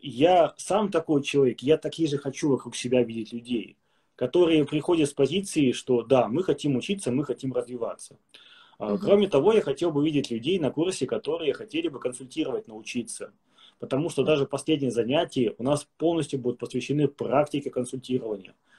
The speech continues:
Speaker 1: То есть если на тот, на тот момент у вас уже будут первые какие-то клиенты, мы вместе, все вместе будем с вами, э,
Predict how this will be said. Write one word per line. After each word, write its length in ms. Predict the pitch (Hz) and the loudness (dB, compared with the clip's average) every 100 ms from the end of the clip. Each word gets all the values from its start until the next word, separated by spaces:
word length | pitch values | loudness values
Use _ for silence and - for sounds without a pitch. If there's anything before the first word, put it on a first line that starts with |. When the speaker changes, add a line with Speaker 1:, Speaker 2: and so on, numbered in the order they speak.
| _ - | _ -10
Speaker 1:
То 60 | |
есть 80 | - | 2
если 200 | 185 185 | 4 4
на 120 | 147 | 0
тот, 220 | 143 170 147 | 0 0 0
на 100 | 151 | -2
тот 200 | 175 156 | -2 0
момент 340 | 143 147 127 | 0 0 0
у 40 | |
вас 140 | 120 120 | 0 0
уже 160 | 127 - | -2 -4
будут 360 | 147 139 143 139 | -2 2 2 2
первые 280 | 143 135 120 | 0 2 0
какие-то 320 | - 139 117 | -4 -8 -10
клиенты, 640 | 113 107 123 165 127 104 _ _ | -12 -4 -2 -2 -4 -6 _ _
мы 180 | 131 175 | 2 2
вместе, 720 | 143 135 160 156 - 104 101 _ _ | 2 0 2 0 0 -6 -8 _ _
все 260 | - 143 131 | -6 2 2
вместе 440 | 107 135 185 - | 2 -2 -2 -4
будем 280 | 107 143 151 | -2 -2 -2
с 100 | 127 | -2
вами, 340 | 135 123 110 - - - | -2 0 -4 -10 -20 -20
э, 60 | _ | _